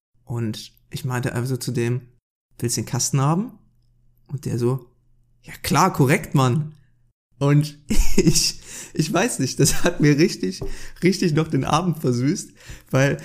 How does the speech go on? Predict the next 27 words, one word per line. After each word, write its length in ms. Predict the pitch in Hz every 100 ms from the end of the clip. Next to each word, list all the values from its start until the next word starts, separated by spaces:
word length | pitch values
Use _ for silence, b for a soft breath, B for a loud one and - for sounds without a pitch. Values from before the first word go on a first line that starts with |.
| B
es 140 | 147
war 140 | 165 233
so 60 |
eine 160 | 233 208
Win-Win-Situation. 1200 | 220 247 220 240 196 - 123 117 - 117 113 117
So, 80 | 131
ich 140 | 175 214
hatte 160 | 190
keine 220 | 180 180 170
Lust 260 | 180 -
mehr, 80 | 180
das 180 | 180 -
zu 120 | 151
tragen 500 | - 151 165 190 185
und 160 | 135 127
war 140 | 143
jetzt 180 | 151 151
auch 120 | -
ehrlich 280 | 139 160 160
gesagt 460 | 135 131 151 - -
nicht 320 | 135 156 170
auf 100 | 147
die 120 | 139
drei 180 | 131 131
fünfzig 480 | - 175 - 160 147
angewiesen. 640 | 175 127 120 117 139 175 B B B
Und 340 | 135 139 135